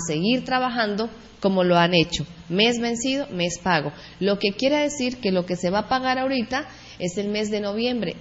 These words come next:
y que para enero se estaría pagando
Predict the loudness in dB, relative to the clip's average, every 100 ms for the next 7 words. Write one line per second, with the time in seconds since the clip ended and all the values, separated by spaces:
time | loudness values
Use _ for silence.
0 | -2 -2 -2 -8 -4 -4 -2 -2 0 2
1 | 0 -2 -10 -20 -8 -6 -4 -4 -2 -2
2 | -4 -6 -4 -4 -4 -6